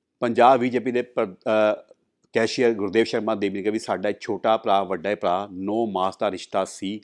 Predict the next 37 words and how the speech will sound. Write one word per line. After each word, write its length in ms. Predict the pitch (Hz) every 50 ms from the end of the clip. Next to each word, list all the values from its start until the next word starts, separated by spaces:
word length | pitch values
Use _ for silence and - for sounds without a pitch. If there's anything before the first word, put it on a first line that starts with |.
| _ -
ਔਰ 100 | 104 95 - - - -
ਹੈ, 120 | 104 107
ਰਹੂਗਾ, 480 | 95 85 90 104 117 120 117 123 123 123 - _ - _ _ _ -
ਲੇਕਿਨ 360 | 110 120 120 - 147 147 147 143 _ _ _ _ _ _ _ - -
ਹਾਲਾਤ 300 | 104 104 113 120 135 123
ਇੱਦਾਂ 160 | 123 107 131
ਦੇ 80 | 135 131
ਪੈਦਾ 260 | - - 107 104 110
ਹੋ 140 | 104 110 104
ਗਏ 240 | 110 117 120 123 123 _ _ _ _ _ _ -
ਵੀ 100 | 123 120
ਸ਼੍ਰੋਮਣੀ 520 | 113 - 127 120 123 127 120 123 123 123 113
ਅਕਾਲੀ 240 | - 113 104 110
ਦਲ 220 | 104 92 107 107 110
ਤੇ 240 | - - 117 113 107
ਭਾਜਪਾ 500 | 90 92 95 98 95 - - - 113 107
ਨੇ 120 | 107 110 - -
ਅਲੱਗ-ਅਲੱਗ 380 | 104 101 101 98 101 107 107 107 104 - _ _ _ _ _ _ _ _ _ _ _ -
ਇਲੈਕਸ਼ਨ 320 | 110 110 107 - - 120
ਲੜਨ 200 | 104 104 104 104
ਦੀ 80 | 101 104
ਗੱਲ 240 | 92 98 98 95 98
ਆਖੀ 200 | 95 - - 113
ਤਾਂ 100 | 110 104
ਪਾਰਟੀਆਂ 420 | - - 104 98 98 95 104 101
ਅਲੱਗ 160 | 92 92 92
ਹੋਈਆਂ 220 | 87 - 101 98 98
ਤੇ 120 | - 113
ਲੇਕਿਨ 280 | 104 98 95 - 120 117 117 - -
ਉਸ 100 | 110 101
ਦਾ 200 | 85 123 120 117
ਨੁਕਸਾਨ 640 | 110 104 101 - - - - 110 104 107 110 110 110 - _ _ _ _ _ -
ਮੰਨਦੇ 420 | 101 104 113 123 135 131 135 131
ਆ 120 | 131 131 131 131
ਵੀ 80 | 117
ਉਹਦਾ 160 | 117 101 123
ਨੁਕਸਾਨ 440 | 113 107 101 - - - 104 101 107